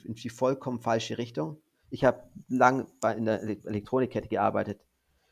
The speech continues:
Die, das ist eine große amerikanische. Die haben irgendwann beschlossen, ich hab, also ich hab quasi einen Webshop, Shop, Webshop für die erstellt. Der, der ist gut gewachsen, wir haben viel Umsatz gemacht. Und irgendwann haben die einge-, angefangen zu sagen, okay, jetzt Webshop ist unwichtig.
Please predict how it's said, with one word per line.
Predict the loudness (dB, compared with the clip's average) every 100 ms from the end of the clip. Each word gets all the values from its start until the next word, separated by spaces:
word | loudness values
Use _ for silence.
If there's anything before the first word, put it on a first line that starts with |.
| _ _ _ _ -20
Die, | -16
das | -16 -8
ist |
eine | -8
große | -2 0 0
amerikanische. | -2 2 6 6 4 0 -4 -6
Die | -4
haben | -2 -2
irgendwann | -4 -4
beschlossen, | -2 0 0 -2 -6 -10 -20 _ _ _ _ _ _
ich | 2 4
hab, | 4
also | 2
ich | 0
hab | 6
quasi | 6 8
einen | 6
Webshop, | 6 4 0 -4 _ _ 0
Shop, | 4 6
Webshop | 4 2 0 0
für | -2
die | -2
erstellt. | 0 0 0 -2 -10 -4
Der, | -4
der | -4 -8
ist | -6
gut | -6
gewachsen, | 0 0 0 -4 -4 0
wir | 0
haben | -2
viel | -4
Umsatz | -2 -2 -2
gemacht. | -2 -4 -8 _ _ _ _ _ _ _ _
Und | -2
irgendwann | 0 2
haben | 2
die | 2
einge-, | 0 -2 -6
angefangen | -6 -6 -2 0 0 -6
zu | -4
sagen, | -2 -2
okay, | -2
jetzt | -4 -4 -12 -20 _
Webshop | -6 -4 -4 -4 -4
ist | -6
unwichtig. | -8 -8 -8 -16 -18